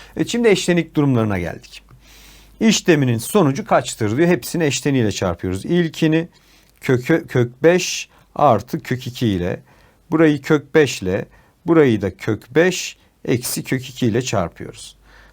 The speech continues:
Hadi bitirelim işi şimdi. Yukarıdan üç kök beş, dağıtarak yazıyorum, artı üç kök iki.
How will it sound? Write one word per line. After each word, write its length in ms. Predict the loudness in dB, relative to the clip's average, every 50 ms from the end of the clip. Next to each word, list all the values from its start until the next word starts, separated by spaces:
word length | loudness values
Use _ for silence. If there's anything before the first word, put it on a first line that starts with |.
| _
Hadi 280 | -2 0 0 2 2 0
bitirelim 420 | 0 0 2 4 4 4 4 2
işi 160 | -2 -6 -8
şimdi. 340 | -8 -8 -6 -6 -6 -8 -10 -14 -14 -10 -6
Yukarıdan 640 | -6 -4 0 4 6 6 8 6 4 2 0 0 -4 -6 -4
üç 380 | -4 -4 -4 -4 -10 -10 -10 _ _ _ _ _ _ _
kök 400 | 0 2 2 2 2 -2 -6 -2
beş, 480 | -2 -2 -2 -2 -6 -8 -10 -12 -14 _ _ _ _ _ -4 0
dağıtarak 540 | 2 2 2 2 2 2 2 2 0 -2
yazıyorum, 560 | -4 -4 -4 -4 -4 -4 -4 -2 -4 -6 -6 -10 _ _ _ _ _ -6
artı 640 | 0 2 4 4 4 2 0 -4 -4 -2 -2 -2 -4 _ _ _ 0
üç 300 | 0 0 0 -4 -12 -12
kök 300 | -6 -4 -4 -4 -4 -8
iki. 280 | -10 -10 -10 -12 -12